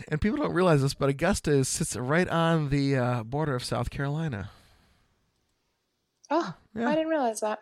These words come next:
Speaker 1: Yeah, there you go. There you go. There's your fun fact. All right. So we've talked about randomness. We've talked about other things.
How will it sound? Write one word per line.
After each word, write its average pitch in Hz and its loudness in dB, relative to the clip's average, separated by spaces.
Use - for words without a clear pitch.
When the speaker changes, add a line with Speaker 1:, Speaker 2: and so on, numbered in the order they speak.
Speaker 1:
Yeah, 294 -4
there 160 0
you 202 0
go. 208 -2
There 131 -4
you 156 -2
go. 127 -4
There's 139 -4
your 143 -4
fun 143 -4
fact. - -6
All - 0
right. 123 -2
So 165 6
we've 165 0
talked 202 4
about 180 4
randomness. 165 0
We've 143 -4
talked 143 2
about 135 0
other 127 2
things. 147 -4